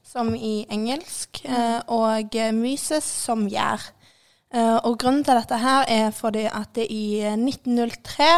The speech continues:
Speaker 1: så tok, eh, Carlsberg, eh, patent på gjærsorten,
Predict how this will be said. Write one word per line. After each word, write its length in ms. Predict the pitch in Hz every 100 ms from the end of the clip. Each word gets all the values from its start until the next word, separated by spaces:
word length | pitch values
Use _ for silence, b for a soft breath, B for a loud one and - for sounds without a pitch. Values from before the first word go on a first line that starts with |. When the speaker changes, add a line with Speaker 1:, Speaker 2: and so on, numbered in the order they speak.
| 320
Speaker 1:
så 360 | - - 247 240 240
tok, 440 | 247 226 233 -
eh, 220 | 226 220 220
Carlsberg, 840 | - 214 220 - 247 240 220 220
eh, 280 | 220 220 214
patent 800 | 214 - - 220 339 - - - _ _ _ _ _ _
på 120 | - 277 262 262
gjærsorten, 600 | 262 233 - 247 - 370